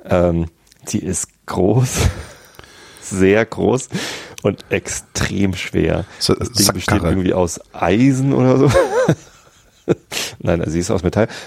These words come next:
Speaker 1: aber, ähm, also sie, sie wiegt so, als, als wäre das irgendwie, ja, ein solider Stahlklotz. <laughs> Also
Speaker 2: Schön. Das heißt,
Speaker 1: groß
Speaker 2: du
Speaker 1: und
Speaker 2: kannst sie
Speaker 1: schwer
Speaker 2: nicht
Speaker 1: und
Speaker 2: mal eben mitnehmen.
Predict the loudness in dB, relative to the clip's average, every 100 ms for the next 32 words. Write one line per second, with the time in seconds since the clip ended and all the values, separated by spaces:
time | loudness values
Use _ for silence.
0 | -6 0 2 2 2 0 2 0 -4 _
1 | _ _ -10 -10 -8 -6 -4 -4 -4 -4
2 | -2 -4 -2 -4 -4 -6 -8 -2 0 0
3 | -2 -4 -4 -4 -4 -2 -2 -4 -14 -20
4 | -20 -20 -20 -20 _ _ -14 -14 -18 -20
5 | -12 -6 0 2 2 2 2 0 -4 -2
6 | 0 4 2 0 -8 -16 -16 _ -18 -8
7 | -4 -4 -2 -2 0 -4 -10 -20 -14 -12
8 | -8 -8 -2 0 2 0 -4 -12 -16 -18
9 | -18 -4 0 2 2 0 2 2 2 4
10 | 4 4 4 4 4 4 4 4 4 4
11 | 4 6 4